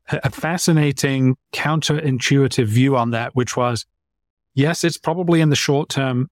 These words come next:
helping make, uh, the decisions that you need to make.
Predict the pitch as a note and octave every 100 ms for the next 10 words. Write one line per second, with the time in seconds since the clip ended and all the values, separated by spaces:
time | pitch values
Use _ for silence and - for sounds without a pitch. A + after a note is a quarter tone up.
0 | - - C3+ C#3+ C3 - C#3 C3 B2+ -
1 | _ C#3+ B2 B2 A#2 A#2 B2 C#3 A#2+ B2
2 | A2 C#3 C#3 A#2+ B2 A2 A2 B2+ F3